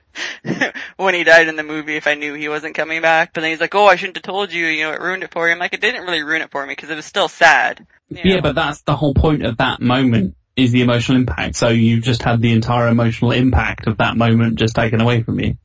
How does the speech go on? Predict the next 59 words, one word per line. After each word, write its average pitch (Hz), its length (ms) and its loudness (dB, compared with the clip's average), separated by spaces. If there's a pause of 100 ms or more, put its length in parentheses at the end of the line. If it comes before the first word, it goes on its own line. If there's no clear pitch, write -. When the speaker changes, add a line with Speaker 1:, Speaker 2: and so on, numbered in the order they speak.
Speaker 1:
Not 294 180 -8
really, 202 140 -6
Speaker 2:
That's 147 160 2
the - 60 0
Speaker 1:
because - 120 0
Speaker 2:
prob-, 175 120 0
Speaker 1:
it 165 40 -6
was 156 60 0
Speaker 2:
that's 185 180 0
the 208 80 -4
problem 196 300 2
Speaker 1:
still 143 40 4
Speaker 2:
with 135 140 0
spoilers. 135 360 0 (180)
Speaker 1:
really 247 180 0
Speaker 2:
Yeah, 226 80 2
but 202 140 0
it's 226 180 2
not 220 180 0
the 185 100 0
Speaker 1:
sad. 247 160 -2
Speaker 2:
same 139 200 0
though, 120 160 0
is 131 120 0
it? - 200 -2 (200)
Speaker 1:
I 190 100 2
think 220 320 -4
that 185 320 6 (600)
that 196 240 4
part 208 300 2
still 180 360 0
had 165 280 4
impact - 420 -2
though, 147 160 -6
because 160 300 -8
it 160 80 -6
was 156 240 -8
feeling 160 300 -6
the 151 100 -2
empathy 151 460 -8
for - 180 -18
Rocket, 143 560 -4 (240)
really. 165 340 -6
So - 140 -4
it 160 60 -4
wasn't 170 240 -8
completely 156 460 -12
ruined. 107 480 -14 (200)
Speaker 2:
It 139 100 2
wasn't 220 240 2
completely 185 420 2
ruined, 107 340 0
but 127 100 0
I 127 120 0
feel 151 240 -2
it 127 60 -2
was 127 180 -2
diminished 123 600 0
significantly. 110 840 -2